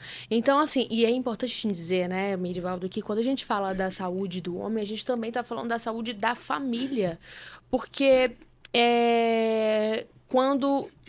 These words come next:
é diagnosticado alguma situação, diagnosticada alguma situação, a família toda também, ela está envolvida nisso. Então, assim, há aqueles que,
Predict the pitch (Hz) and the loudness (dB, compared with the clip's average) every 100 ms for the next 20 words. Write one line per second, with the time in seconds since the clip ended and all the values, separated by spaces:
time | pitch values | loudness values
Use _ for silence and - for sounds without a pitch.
0 | - 240 262 247 226 233 226 233 226 202 | -2 2 4 6 4 4 2 2 2 4
1 | 202 202 202 202 196 185 - - - 208 | 4 2 2 0 0 -2 -8 -4 -2 2
2 | 254 302 269 240 226 208 - 208 220 214 | 2 4 2 2 0 -2 0 0 2 0
3 | 202 190 196 190 - 190 190 190 196 190 | 0 0 -2 -2 -4 -2 -2 -2 -2 -4
4 | - 190 190 196 214 - - - - - | -2 -4 -2 -2 -2 -8 -16 -14 -14 2
5 | - 269 311 285 339 392 381 294 254 240 | 4 8 8 6 4 2 4 6 6 4
6 | 247 233 214 214 220 208 220 - 247 269 | 2 0 2 0 2 2 2 2 2 2
7 | - 247 247 226 220 208 208 202 202 196 | 2 0 4 4 4 0 -2 0 2 0
8 | 185 185 196 190 220 226 226 - - 247 | -2 -2 -4 -2 -2 0 -2 -4 4 4
9 | 277 - 226 226 240 208 202 - - - | 4 2 -2 0 2 2 2 -2 -2 0
10 | 220 - | 0 0